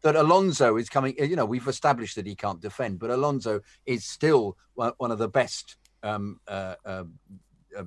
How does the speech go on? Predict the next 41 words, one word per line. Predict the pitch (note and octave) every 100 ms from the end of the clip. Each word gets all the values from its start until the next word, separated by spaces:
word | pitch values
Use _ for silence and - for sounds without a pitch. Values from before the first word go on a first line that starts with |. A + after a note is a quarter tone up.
| -
attacking, | G#2 - C#3 - G2+ F#2 - _ _ G2+
um, | F#2+ F2+ F2 _
wing | G#2+ B2+ B2+
backs | G#2 F2 - - - -
in, | A#2 A#2+
in | C#3 D3+
the | D#3+
world, | A#3+ G#3 G2 E2
I | G2+
would | F2 E2+
think. | - E2 -
It's | G#2+ -
a | G#2
phenomenal | - C#3 C3+ G#2 F#2+
ability | F2+ G2 F2+ F#2+
to | D#2+ -
score | - A2 F#2+ - -
or | -
get | C#3+
into | B2+ A#2+ G#2
situations | B2 - A#2 A2+ - F#2+
where | G2+ G2+
he |
crosses | - A#2 G2+ G#2 F2
well, | G2 F#2 _ _
and, | G#2 A2 A#2+
and | B2
a |
great, | A2 D3 C#3
it |
still | - C#3+
takes | A2 G#2 E2+
excellent | A2 - G2+ -
free | G#2+
kicks. | F#2 G#2+ G2+
I | B2
just, | B2 C#3 D3+
um, | C#3 - _
I | C3+
think | E3 D3
his, | C#3+ C#3+